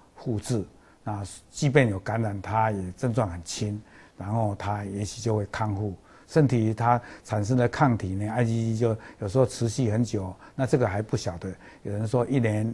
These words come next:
两年，那有的呢就很久很久。啊，如果说它抗体慢慢消失了，也会在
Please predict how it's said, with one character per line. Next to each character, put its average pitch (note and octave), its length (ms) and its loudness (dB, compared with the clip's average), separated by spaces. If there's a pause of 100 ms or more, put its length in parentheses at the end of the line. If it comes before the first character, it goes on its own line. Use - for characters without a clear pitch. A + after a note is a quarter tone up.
两 G2+ 300 -4
年， G#2+ 360 -4 (320)
那 G#2+ 180 -4
有 G2+ 140 -2
的 A2+ 140 2
呢 A2+ 200 -2
就 B2+ 160 2
很 A2+ 400 2
久 A2+ 140 2
很 G#2 200 0
久。 F#2+ 180 -6 (280)
啊， D#3 100 2
如 E3+ 160 8
果 E3 140 8
说 E3 100 6
它 E3 180 6
抗 D#3+ 240 2
体 A2+ 240 0 (240)
慢 D3 160 4
慢 C#3 160 8
消 C3 240 6
失 C3+ 200 4
了， G#2+ 120 4 (280)
也 A#2+ 280 4
会 C#3+ 220 10
在 B2+ 320 6